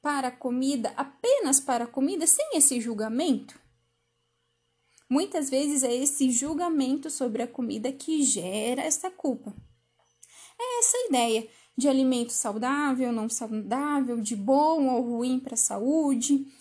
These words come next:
enfim. No entanto, é apenas comida, no final das contas. E aí, claro, é, a partir do que eu posso aprender com esse erro,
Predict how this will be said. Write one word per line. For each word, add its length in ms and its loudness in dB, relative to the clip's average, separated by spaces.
enfim. 580 -4
No 240 2
entanto, 800 0
é 160 -4
apenas 680 -2
comida, 800 -2
no 140 -8
final 320 -10
das 200 -6
contas. 580 -12
E 100 0
aí, 320 -2
claro, 560 -2
é, 360 -4
a 100 -2
partir 540 -4
do 160 -6
que 180 -8
eu 80 -6
posso 400 -4
aprender 440 -4
com 220 -8
esse 360 -2
erro, 520 0